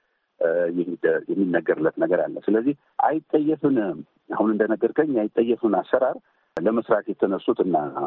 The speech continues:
ለመገንባት የተነሱት ንጉስ ሚካኤል የድሮ ራስ ሚካኤል ማለት ናቸው። ልጃቸው እያሱ ወደ ስልጣን ከመጣ በኋላ መጀመሪያ የሰራው ነገር ቢኖር ራሱን ንጉሰ ነገስት ሳይል እና ሳይቀባ፣ ሳይቀባ ነው እሳቸው ንጉስ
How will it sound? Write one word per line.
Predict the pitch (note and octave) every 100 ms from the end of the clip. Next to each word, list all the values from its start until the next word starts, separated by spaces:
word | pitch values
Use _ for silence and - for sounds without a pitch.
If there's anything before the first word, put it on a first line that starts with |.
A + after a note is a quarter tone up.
| - -
ለመገንባት | F2 F#2 F2+ E2+ F2+
የተነሱት | F2 F#2+ G2 - A#3+ _ _ _ F3+
ንጉስ | G2+ G2+ C#3
ሚካኤል | C#3+ A#2+ G#2 B2 D#3 D#3 _ _ _ _ _ _ -
የድሮ | F#2+ G2 F2+
ራስ | E2+ -
ሚካኤል | F2+ E2 F#2+
ማለት | - C#2+ -
ናቸው። | - - C#3 - _ _ -
ልጃቸው | G#2 B2 B2 C3
እያሱ | G#2+ G#2 G#2
ወደ | F#2+
ስልጣን | - F#2 F#2+
ከመጣ | - F2+ E2+ F#2
በኋላ | F#2 G#2+ C3+ - _ _ _ - -
መጀመሪያ | - B2+ B2 G#2+
የሰራው | F#2+ F#2+ F2+ F#2+
ነገር | F2+ F#2+
ቢኖር | G#2 D3 B2
ራሱን | G2 A#2 - G#2
ንጉሰ | F#2+ - F#2+
ነገስት | G#2 F2+ -
ሳይል | A#2+ A#2+ A#2+
እና | E2 -
ሳይቀባ፣ | - - F#3 E2+ D#3+ _ _ _ _ -
ሳይቀባ | G2 F#2+ F#2+ F#2 F2
ነው | E2
እሳቸው | - F2+ - F2+
ንጉስ | F#2+ A2+ G#2+ F#2+